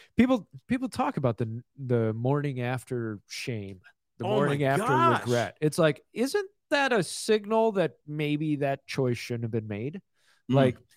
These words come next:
Speaker 1: so often, "Oh, yeah, last
Speaker 2: And in order
Speaker 1: night, I
Speaker 2: not to fe-
Speaker 1: totally regret what I did."
Speaker 2: Right. And in order not to feel that
Speaker 1: Oh.
Speaker 2: shame, they do it again and again
Speaker 1: Right.
Speaker 2: and again and put themselves in that euphoric state.
Speaker 1: And that's, that's what really drives me nuts is the world. And I've said this before,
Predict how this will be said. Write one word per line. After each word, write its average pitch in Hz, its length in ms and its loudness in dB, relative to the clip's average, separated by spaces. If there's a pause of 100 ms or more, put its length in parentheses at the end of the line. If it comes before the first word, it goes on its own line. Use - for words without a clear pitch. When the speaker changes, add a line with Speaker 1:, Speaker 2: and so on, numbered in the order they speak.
(460)
Speaker 1:
so 226 360 2
often, 220 500 4
"Oh, 113 280 -6 (420)
yeah, 92 240 -14
last 101 140 -4
Speaker 2:
And 160 80 4
in 160 80 4
order 180 240 4
Speaker 1:
night, - 60 4
I - 40 6
Speaker 2:
not 165 100 0
to 160 60 0
fe- 117 60 2
Speaker 1:
totally 104 220 2
regret 95 360 -2
what 95 140 -8
I 92 100 -2
did." 90 360 -4
Speaker 2:
Right. 127 260 4
And 123 160 2
in 127 80 0
order 143 220 2
not 127 200 -2
to 117 80 -8
feel 123 200 0
that 110 140 4
Speaker 1:
Oh. - 20 -4
Speaker 2:
shame, 139 320 -2
they 110 120 -2
do 120 160 -4
it 113 60 -2
again 113 500 -4
and 110 120 -4
again 107 260 -4
Speaker 1:
Right. 175 140 2
Speaker 2:
and 110 100 -2
again 117 240 -2
and 104 100 -8
put 135 140 -4
themselves 120 360 -2
in 117 40 -2
that 110 120 -2
euphoric 101 360 -4
state. 165 300 2
Speaker 1:
And 143 180 2
that's, 160 400 0 (100)
that's 147 320 2
what 139 160 2
really 139 260 2
drives 123 280 2
me 120 80 -8
nuts 151 400 -2
is 120 240 -4
the 123 100 -2
world. 135 540 2 (340)
And 131 140 -2
I've 120 140 2
said 175 240 -2
this 139 180 2
before, 127 680 -2